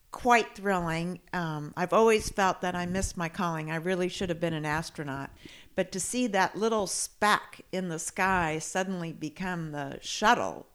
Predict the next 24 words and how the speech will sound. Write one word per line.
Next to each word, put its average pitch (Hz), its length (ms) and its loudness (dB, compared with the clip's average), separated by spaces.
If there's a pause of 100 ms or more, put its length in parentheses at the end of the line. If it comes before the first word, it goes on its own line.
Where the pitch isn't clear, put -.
as 156 160 -8
it - 120 -12
came 180 260 -4
into 160 220 -10
view 165 500 2
and 139 180 -6
then 143 340 -6 (600)
land 190 460 2
in 156 120 -2
the 147 80 -4
desert 165 540 0
was, 147 500 -6
uh, 143 360 -4
was 165 220 -2
really 180 340 2
remarkable. 160 920 -2 (540)
Um, 180 480 0 (160)
and 240 160 2
I, 277 160 2 (360)
um, 240 640 2 (1600)
I 254 120 6
think 440 280 2
just 226 320 -4
generally 202 1000 6